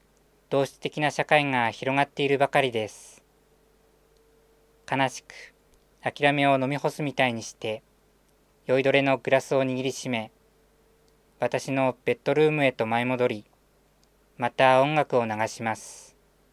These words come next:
やっぱり、言葉ばかりが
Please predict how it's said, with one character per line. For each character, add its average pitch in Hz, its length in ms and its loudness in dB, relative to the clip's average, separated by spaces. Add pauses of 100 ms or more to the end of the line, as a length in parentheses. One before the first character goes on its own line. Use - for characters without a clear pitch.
(2000)
や 135 100 4
っ - 60 -2 (100)
ぱ 143 80 4
り、 120 220 -2 (520)
言 143 220 -2
葉 139 140 6
ば 139 100 2
か 147 140 4
り 139 100 0
が 110 220 -4